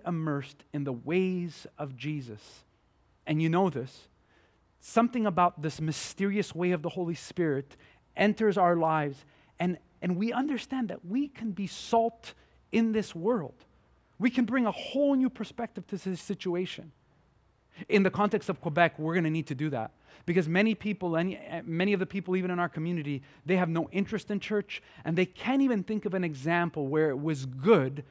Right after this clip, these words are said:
for a church to be in the neighborhood, to be in the community. But remember, it's not even about church first.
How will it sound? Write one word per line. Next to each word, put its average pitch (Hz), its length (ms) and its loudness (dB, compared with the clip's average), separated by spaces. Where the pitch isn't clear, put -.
for 170 220 -2
a 151 60 0
church - 520 -4
to 196 80 -2
be 180 340 -2
in 196 140 2
the 185 100 2
neighborhood, 139 520 -2
to 196 100 0
be 190 220 2
in 220 80 4
the 196 80 0
community. 175 640 -2
But 185 140 2
remember, 190 420 6
it's - 100 -20
not 247 140 4
even 262 180 2
about 208 400 2
church - 280 -2
first. - 500 -10